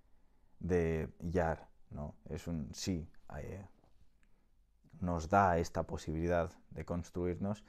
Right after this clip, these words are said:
pero, eh, esta posibilidad quizás lleva a una especie de vértigo de la libertad, ¿no? De un, "Vale, ahora puedo hacer esto,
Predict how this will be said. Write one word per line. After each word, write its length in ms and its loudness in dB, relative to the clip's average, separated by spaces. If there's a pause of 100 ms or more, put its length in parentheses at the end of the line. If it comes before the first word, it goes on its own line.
(500)
pero, 400 2 (760)
eh, 420 -6 (680)
esta 200 -8
posibilidad 560 -2
quizás 440 -4
lleva 240 0
a 40 0
una 180 -2
especie 380 -4
de 140 -4
vértigo 580 0
de 120 -2
la 120 -4
libertad, 580 -4 (360)
¿no? 300 -8 (100)
De 300 -6
un, 340 -6
"Vale, 220 -2
ahora 180 -2
puedo 320 -2
hacer 220 -6
esto, 320 -4